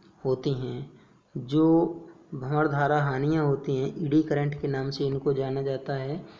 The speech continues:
इसको डब्ल्यू ई, डब्ल्यू ई जो होती हैं वो किस घातांक equal to होता है हमारा यहाँ पर, अ, ईटा बी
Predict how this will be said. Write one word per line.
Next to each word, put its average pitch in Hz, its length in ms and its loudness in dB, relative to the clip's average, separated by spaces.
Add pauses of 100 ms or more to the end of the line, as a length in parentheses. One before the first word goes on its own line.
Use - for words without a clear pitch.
(220)
इसको 147 640 -2 (540)
डब्ल्यू 147 600 2
ई, 135 340 0 (600)
डब्ल्यू 139 520 2
ई 175 440 0 (520)
जो 143 240 0
होती 139 260 -2
हैं 147 180 2
वो 151 220 2
किस 147 220 -8
घातांक 143 560 -4
equal 151 420 0
to 151 80 -2
होता 139 380 4
है 139 200 0
हमारा 135 420 -2 (500)
यहाँ 143 380 2
पर, 143 440 -2 (420)
अ, 139 100 -4 (180)
ईटा 147 640 0 (640)
बी 147 720 0